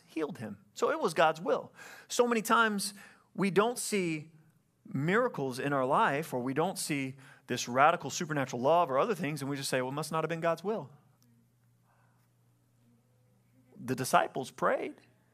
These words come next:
The disciples tried to cast the demon out, but could not. And they had the authority from Jesus, right?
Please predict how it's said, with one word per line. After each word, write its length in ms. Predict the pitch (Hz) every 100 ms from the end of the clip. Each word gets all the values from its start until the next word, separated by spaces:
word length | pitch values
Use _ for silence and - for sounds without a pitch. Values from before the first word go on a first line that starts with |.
| _ _ _ _ _ _ -
The 80 |
disciples 680 | 165 - 214 - 196 160 -
tried 480 | - 170 170 269 -
to 120 | 156
cast 360 | - 190 208 -
the 60 |
demon 320 | 147 170 339 165
out, 260 | 160 -
but 160 | 190 -
could 220 | 226 202
not. 460 | 220 277 - - - _ _ -
And 440 | 214 302 202 196 -
they 120 | 226
had 220 | 208 190
the 100 | 170
authority 380 | 156 240 214 143
from 240 | 139 185
Jesus, 640 | 175 254 202 107 - - - _ _ _ _ _ _ _ _ _ -
right? 260 | 151 -